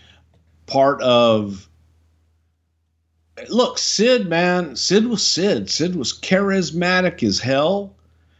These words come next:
and a damn interesting character. So Sid, Sid looked that monster part.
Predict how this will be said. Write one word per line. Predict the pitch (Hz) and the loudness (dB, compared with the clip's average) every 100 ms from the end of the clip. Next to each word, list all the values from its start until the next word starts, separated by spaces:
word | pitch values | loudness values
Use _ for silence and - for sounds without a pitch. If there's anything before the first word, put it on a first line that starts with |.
| _ _ - | _ _ -4
and | 117 123 117 113 110 101 98 98 _ _ _ _ | 0 2 2 2 0 -2 -6 -10 _ _ _ _
a | 104 | -10
damn | 98 104 120 151 | -8 -4 0 2
interesting | 151 151 - 147 165 | 2 0 -4 -4 -2
character. | 147 151 175 170 - 76 71 | 0 2 2 0 -6 -12 -12
So | - 110 101 101 104 92 | -8 0 2 2 0 -2
Sid, | 90 - - 143 160 151 - - _ _ - | -6 -6 0 2 2 -2 -12 -20 _ _ -6
Sid | - - 185 151 | -2 2 2 0
looked | 123 139 143 | 2 0 0
that | 156 151 123 | -2 -2 0
monster | 135 143 - 139 | -2 -2 -6 -10
part. | 117 160 156 80 | -2 2 2 0